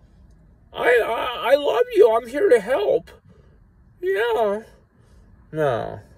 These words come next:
I, I, I, I have my own opinions. I, I'm, mm-hmm. Mm-hmm. I, I know better. I know well better. Anyway, um, <laughs> all these motherfuckers, dude.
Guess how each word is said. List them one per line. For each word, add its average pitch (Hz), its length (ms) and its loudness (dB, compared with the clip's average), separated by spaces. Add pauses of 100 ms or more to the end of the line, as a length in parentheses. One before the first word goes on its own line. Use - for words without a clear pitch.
(200)
I, 139 40 -10
I, 147 560 2
I, 165 140 -2 (560)
I 135 180 0
have 156 140 2
my 143 180 -2
own 135 180 -2
opinions. 127 440 -4
I, 117 360 -4 (1000)
I'm, 127 260 -12 (260)
mm-hmm. 107 1500 -16
Mm-hmm. 101 440 -12
I, 107 280 -2
I 107 80 -4
know 107 220 -2
better. 98 340 -8 (500)
I 123 120 -10
know 104 420 -4
well 104 460 2
better. 101 340 -4 (320)
Anyway, 110 600 0
um, 113 420 -2 (1040)
<laughs> - 80 -6 (880)
all 135 280 4
these 127 200 -6
motherfuckers, 110 800 -4
dude. 117 360 -6